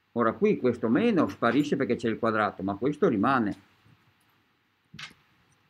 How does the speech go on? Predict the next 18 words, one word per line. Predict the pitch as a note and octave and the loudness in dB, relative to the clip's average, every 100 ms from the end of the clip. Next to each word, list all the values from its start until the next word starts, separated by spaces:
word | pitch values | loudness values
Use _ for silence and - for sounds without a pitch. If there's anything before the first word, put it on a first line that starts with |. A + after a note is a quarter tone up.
| _ | _
Quindi | - F#2+ | -8 -2
mi | F#2 G2+ | 0 2
rimarrà | A2 A#2 G#2 C3+ F3+ - _ - _ - - | 2 2 2 0 -2 -14 _ -20 _ -8 -6
A | A2+ | -4
alla | F#2+ F#2 | -2 -4
seconda, | C#3+ - A2+ A#2 C#3+ | -8 -4 -2 0 -2
più | C#3+ D#3+ D3 | -2 -2 0
per | C#3 | 0
meno | B2 C3+ A2+ | 0 2 0
fa | - G#2 | -2 -4
meno | G#2+ C3+ C3+ C#3 G3 - | 0 2 2 2 0 -4
due | - G2+ G#2+ G#2 F#2+ | -12 -6 -2 -2 -4
A | E2+ | -10
B, | D#2+ G#2 F#3+ F3+ _ _ _ _ _ _ _ _ _ _ _ _ | -4 -2 -2 -6 _ _ _ _ _ _ _ _ _ _ _ _
più | A2+ D3 D3 _ _ _ _ | -4 -4 -6 _ _ _ _
B | F2+ F#2 - | -10 -10 -10
alla | F2 | -18
seconda. | - - G#2 F#2+ | -20 -12 -10 -8